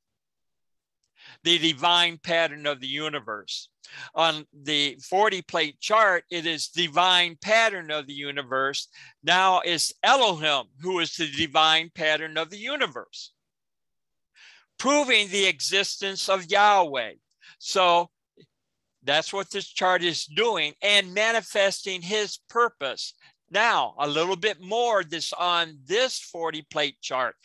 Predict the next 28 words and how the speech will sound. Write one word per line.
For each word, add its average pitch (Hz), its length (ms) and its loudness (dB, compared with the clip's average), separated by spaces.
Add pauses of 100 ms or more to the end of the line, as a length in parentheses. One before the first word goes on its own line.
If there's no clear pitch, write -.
(460)
and 214 500 0 (100)
plan 240 460 2 (100)
of 214 160 2
salvation. 202 920 -4 (420)
And 190 180 0
there 202 300 -2
is 202 140 -6
a 190 180 -10
chart 208 480 2 (100)
that 165 160 -2
we 185 160 -8
call 170 500 2
the 160 120 -10
pattern 156 520 0
and 180 140 -10
plan 156 300 0
of 160 80 -8
salvation, 156 800 -2 (400)
but 160 160 -4
this 220 260 2
is 165 140 -6
the 151 100 0 (120)
purpose, 240 520 0
pattern, 170 500 4
and 156 200 -4
plan 165 380 2
of 151 120 -2
salvation 143 880 -6